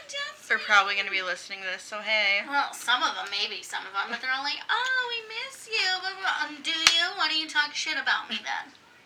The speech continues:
Speaker 1: But okay. Ugh.
Speaker 2: Go off, sis.
Speaker 1: Irritating. And I'm like,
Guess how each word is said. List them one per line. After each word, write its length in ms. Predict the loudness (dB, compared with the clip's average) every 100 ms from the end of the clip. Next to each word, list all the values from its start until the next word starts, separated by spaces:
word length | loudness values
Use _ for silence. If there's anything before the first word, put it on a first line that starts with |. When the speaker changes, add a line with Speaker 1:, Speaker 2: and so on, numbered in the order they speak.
| -16
Speaker 1:
But 160 | -14 -10 -10
okay. 360 | -8 -10 -12 -16 -20 -20 -20 -20 -20 -20 -4
Ugh. 320 | 0 0 -2 -6 -16 -10
Speaker 2:
Go 120 | -2 0
off, 260 | 0 -6 -8
sis. 600 | -14 -10 -10 -10 -18 -20 -20 -18
Speaker 1:
Irritating. 800 | -8 -6 -6 -6 -6 -4 -6 -6 -16 -20 -18 -6
And 300 | 0 2 4
I'm 160 | 2
like, 300 | 2 -4 -4